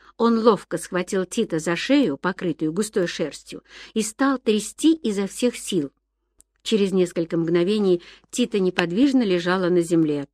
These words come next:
Фермеры стали расхваливать храброго бультерьера, а борзые в это время шныряли кругом, растерянные и недоумевающие. Все думали, что Тита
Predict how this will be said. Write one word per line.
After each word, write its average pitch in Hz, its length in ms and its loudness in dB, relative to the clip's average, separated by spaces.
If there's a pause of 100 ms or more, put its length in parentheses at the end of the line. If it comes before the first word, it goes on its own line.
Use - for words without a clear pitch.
(540)
Фермеры 285 480 4
стали 214 340 -2
расхваливать 185 720 0
храброго 165 480 0
бультерьера, 165 720 -2 (320)
а 175 100 2
борзые 180 540 2
в - 20 0
это 170 200 0
время 156 340 0 (160)
шныряли 233 540 0
кругом, 180 540 2 (220)
растерянные 180 920 2
и 247 160 -4
недоумевающие. 170 1040 0 (840)
Все 330 200 2
думали, 294 380 6
что - 220 -2
Тита 233 500 0